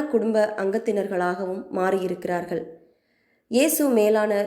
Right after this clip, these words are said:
விசுவாசமே காரணம் என்றென்றும் ஜீவிக்கிற ஓர் இரட்சகருக்கு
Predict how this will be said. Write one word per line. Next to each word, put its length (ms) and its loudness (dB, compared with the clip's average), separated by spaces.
விசுவாசமே 720 -2
காரணம் 500 -4
என்றென்றும் 600 0
ஜீவிக்கிற 460 2
ஓர் 200 0
இரட்சகருக்கு 680 -2